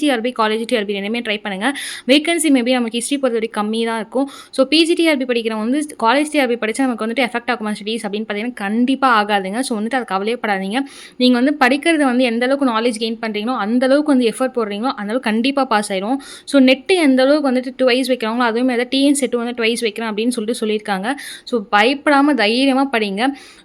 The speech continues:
So, கண்டிப்பா நம்ம பாஸ் ஆகலாம். So, செட்டு முடிச்சுட்டு நெட்டு, நெட்டு முடிச்சுட்டு ஹிஸ்டாரியன் படிங்க, பி ஜி டி ஆர் பி படிங்க, Archaeological Survey of India. நமக்கு வந்து நிறைய ஆப்பர்ச்சுனிட்டிஸ் வந்து கொட்டி கிடக்குதுங்க. So, நம்ம நல்லா வந்து ஃபோக்கஸ் பண்ணி படிச்சோன்னா கண்டிப்பா வந்துட்டு பாஸ் பண்ணலாங்க. அது மட்டும் இல்லாம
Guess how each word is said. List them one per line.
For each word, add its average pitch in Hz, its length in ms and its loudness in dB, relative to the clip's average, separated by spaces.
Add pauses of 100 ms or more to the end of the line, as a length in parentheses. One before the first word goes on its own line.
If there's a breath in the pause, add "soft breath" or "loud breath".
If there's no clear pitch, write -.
So, 254 60 2 (120)
கண்டிப்பா 269 440 4
நம்ம 277 180 4
பாஸ் 220 280 0
ஆகலாம். 226 280 -2 (100)
So, 220 80 -8 (120)
செட்டு 226 280 -2
முடிச்சுட்டு 277 320 2
நெட்டு, 247 300 0
நெட்டு 247 220 -2
முடிச்சுட்டு 247 320 -2
ஹிஸ்டாரியன் 247 420 0
படிங்க, 240 240 -2 (140)
பி 254 140 0
ஜி 254 100 -4
டி 262 80 2
ஆர் 233 100 -2
பி 226 100 -6
படிங்க, 226 220 -2 (100)
Archaeological 247 500 0
Survey 220 200 0
of 214 140 -18
India. 233 180 -4 (120)
நமக்கு 214 240 -2
வந்து 277 180 6
நிறைய 277 280 0 (200)
ஆப்பர்ச்சுனிட்டிஸ் 254 600 -2
வந்து 226 200 -4
கொட்டி 233 280 -4
கிடக்குதுங்க. 214 460 -10 (380 loud breath)
So, 269 120 2
நம்ம 233 220 0
நல்லா 285 360 2 (100)
வந்து 262 220 0
ஃபோக்கஸ் 254 360 -2
பண்ணி 240 240 -4
படிச்சோன்னா 220 320 -4 (100)
கண்டிப்பா 214 400 -4
வந்துட்டு 214 260 -6
பாஸ் 202 240 -4
பண்ணலாங்க. 202 380 -6 (460 loud breath)
அது 262 160 4
மட்டும் 302 200 2
இல்லாம 302 140 4